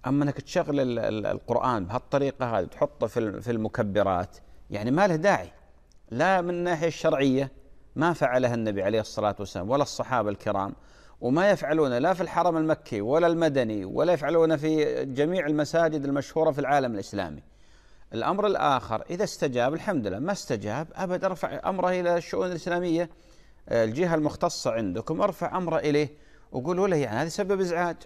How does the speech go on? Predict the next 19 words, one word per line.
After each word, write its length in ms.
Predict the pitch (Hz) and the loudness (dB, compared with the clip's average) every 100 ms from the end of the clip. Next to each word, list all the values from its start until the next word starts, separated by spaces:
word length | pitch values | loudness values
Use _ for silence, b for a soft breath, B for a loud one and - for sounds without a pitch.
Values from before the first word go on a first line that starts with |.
| 147 | -2
الله 140 | 151 | 0
عز 100 | 160 175 | 2 0
وجل 80 | 165 | 0
يقول: 140 | 170 | 0
"فإذا 300 | 156 170 170 | 2 2 2
قرئ 280 | 165 180 165 | 2 2 0
القرآن 320 | 170 180 170 | 0 -2 -2
فاستمعوا 600 | 160 165 - 170 160 165 | -2 -6 -2 0 0 2
له 120 | 165 | 2
وأنصتوا." 640 | 165 160 170 151 123 139 - B B B 175 | 4 2 2 0 -4 -4 -8 B B B -2
الناس 300 | 196 165 127 | 0 0 0
بأشغالهم 640 | 127 - 117 117 117 107 | -4 0 2 2 0 -2
بأعمالهم، 560 | 98 104 120 117 110 - B B | -2 0 0 2 -2 -4 B B
وكون 360 | 135 - 180 170 | -6 0 2 2
يشغل 440 | - 165 - 151 | -2 -4 -2 -2
في 60 | 156 | 0
الميكروفونات 680 | 143 147 143 135 151 147 | 0 0 0 2 2 0
الخارجية 580 | 123 135 127 131 151 151 | -2 -2 -2 -2 -6 -6
بعد 280 | 135 127 | -4 -4